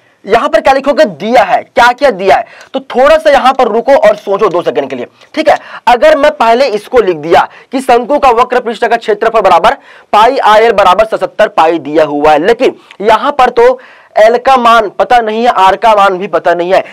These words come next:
जबकि मुझे यहां से आर का मान पता चल सकता है। तो मैं सबसे पहले इसको लिखूंगा, यानी कि शंकु के आधार का व्यास को पहले लिखूंगा, वहां से मुझे आर मिल जाएगा। बिल्कुल ऐसा कर लेते हैं सर। देखो तो दिया है शंकु के,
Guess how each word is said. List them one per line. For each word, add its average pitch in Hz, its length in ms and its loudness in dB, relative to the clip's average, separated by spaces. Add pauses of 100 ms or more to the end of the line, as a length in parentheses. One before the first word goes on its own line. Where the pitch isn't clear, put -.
(120)
जबकि 247 380 -2
मुझे 247 280 0
यहां 226 240 2
से 254 140 -2
आर 185 280 2
का 214 180 0
मान 190 260 0
पता 170 280 -4
चल 165 160 -4
सकता 175 260 -2
है। 135 80 0 (240)
तो 226 80 2
मैं 269 160 2
सबसे 285 320 -2
पहले 269 320 2
इसको - 380 -2
लिखूंगा, 233 480 0 (220)
यानी 220 320 2
कि 247 180 -4 (280)
शंकु 226 440 -2
के 254 140 2
आधार 190 480 2
का 226 160 0
व्यास 175 360 2
को 220 120 -2
पहले 180 360 2
लिखूंगा, 208 360 2
वहां 175 300 2
से 196 120 -6
मुझे 190 260 0 (300)
आर 254 320 4
मिल 208 320 0
जाएगा। 170 460 4
बिल्कुल 180 300 -2 (200)
ऐसा 220 220 2
कर 214 180 0
लेते 165 140 2
हैं 143 60 -6
सर। 143 80 -2
देखो 123 220 -10 (1000)
तो 254 80 2
दिया 262 260 0
है 277 160 0
शंकु 247 360 -2
के, 240 220 0